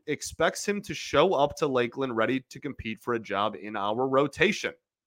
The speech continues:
Then said he thinks that Turnbull's really talented. We've seen flashes of it, et cetera. How do I word this?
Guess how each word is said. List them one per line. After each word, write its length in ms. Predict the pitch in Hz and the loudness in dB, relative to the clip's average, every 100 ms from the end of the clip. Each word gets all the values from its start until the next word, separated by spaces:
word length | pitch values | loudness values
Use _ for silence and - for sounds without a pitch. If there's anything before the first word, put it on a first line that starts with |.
| _ _ _ _ _ _ _ _ _ _ _ _ _ _ - _ _ | _ _ _ _ _ _ _ _ _ _ _ _ _ _ -20 _ _
Then 160 | 131 131 | 2 4
said 380 | - 135 127 123 | 8 10 10 6
he 220 | 110 131 | -2 -2
thinks 240 | 120 120 | -2 -2
that 160 | - 110 | 0 0
Turnbull's 400 | - 127 117 110 | 2 0 0 -2
really 160 | 113 104 | -2 -2
talented. 800 | - 180 175 180 175 170 160 131 | 4 6 6 4 4 6 6 2
We've 180 | 117 | -4
seen 220 | - 123 113 | -4 -6 -4
flashes 580 | - 160 151 - 143 | 2 6 6 2 2
of 200 | 135 127 | 6 6
it, 160 | 123 120 | 6 0
et 140 | 120 117 | -2 -2
cetera. 480 | 143 127 123 117 - _ _ - - _ _ _ _ - - _ _ _ _ _ _ _ _ _ _ _ _ _ _ _ - | 2 4 4 2 -2 _ _ -20 -20 _ _ _ _ -20 -20 _ _ _ _ _ _ _ _ _ _ _ _ _ _ _ -12
How 120 | 190 | -4
do 80 | 226 | 0
I 100 | 175 | 0
word 300 | 113 104 - | 0 -4 -4
this? 440 | - - - - | -10 -10 -12 -14